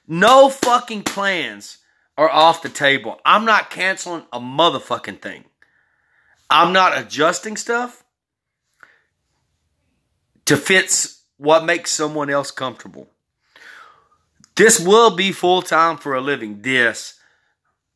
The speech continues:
my writing, my speaking, my brand, my fucking challenges, my training. But I'm not there yet. I do all of that pretty fucking hardcore, you know that.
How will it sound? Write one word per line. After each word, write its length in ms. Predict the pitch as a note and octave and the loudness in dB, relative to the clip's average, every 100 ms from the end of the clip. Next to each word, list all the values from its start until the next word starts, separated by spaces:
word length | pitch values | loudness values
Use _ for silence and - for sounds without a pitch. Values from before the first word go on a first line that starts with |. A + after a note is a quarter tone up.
| _ _ | _ _
my 160 | A#2+ B2 | 0 2
writing, 580 | B2 C3+ B2+ A2 F#2+ _ _ _ | 4 4 4 0 -10 _ _ _
my 260 | C3 C3 B2+ | -2 0 0
speaking, 680 | - - C#3+ C3 - F#2+ _ _ - | -4 -6 -8 -8 -14 -20 _ _ -14
my 180 | A#2+ | -12
brand, 540 | A2+ A2 C#3 B2+ G#2 - - _ | -10 0 2 2 0 -8 -18 _
my 120 | G#2+ | -8
fucking 440 | A#2 - D3 - C3+ | -4 0 0 -2 -6
challenges, 640 | - D3 C#3 B2 A#2 A#2 | 0 2 2 -2 -14 -18
my 160 | A#2 B2+ | -8 -6
training. 520 | B2+ C#3+ C3 A#2 G2+ _ _ _ | -4 -6 -8 -10 -14 _ _ _
But 100 | B2+ | -4
I'm 140 | B2+ | -2
not 300 | C3+ D#3 D#3+ | 2 0 2
there 180 | F3 E3 | 2 2
yet. 380 | E3 G#3+ E3 - - - - | 4 2 0 -4 -20 -20 -6
I 140 | D3 E3+ | 2 2
do 300 | E3 D#3+ - - | 2 -6 -8 -2
all 320 | D#3 E3+ F3 | 2 4 2
of 140 | F3+ D3+ | -2 2
that 480 | D3+ D#3 D#3+ - _ _ _ _ _ _ _ _ _ _ | 2 2 0 -8 _ _ _ _ _ _ _ _ _ _
pretty 360 | - F3+ G3 G3 | -2 2 4 4
fucking 400 | - F#3 F3+ E3+ | 2 2 2 0
hardcore, 600 | D#3+ D#3 D3 D3+ C#3+ C3+ | 2 2 0 -4 -4 -4
you 80 | C#3 | -6
know 220 | C#3 C3 | -6 -4
that. 340 | B2+ C3 B2+ | -4 -4 -6